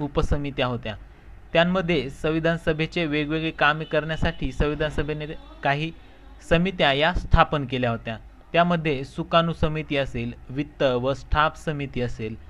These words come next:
ध्वज समिती असेल, कार्यपद्धती नियमन समिती असेल, संघराज्य समिती असेल किंवा प्रांतिक राज्य घटना समिती, मसुदा समिती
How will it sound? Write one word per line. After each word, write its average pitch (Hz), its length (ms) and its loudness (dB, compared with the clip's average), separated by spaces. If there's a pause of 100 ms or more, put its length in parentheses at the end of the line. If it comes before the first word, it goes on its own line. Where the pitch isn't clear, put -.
(360)
ध्वज 165 340 6
समिती 139 480 -2
असेल, 117 460 -2 (720)
कार्यपद्धती 160 800 6
नियमन 151 420 -2
समिती 143 440 -2
असेल, 123 480 -4
संघराज्य 151 680 2
समिती 131 420 0
असेल 120 400 -4 (100)
किंवा 147 280 -2 (440)
प्रांतिक 165 440 4 (200)
राज्य 143 400 4
घटना 156 360 0
समिती, 151 640 2 (160)
मसुदा 160 440 0
समिती 139 540 -2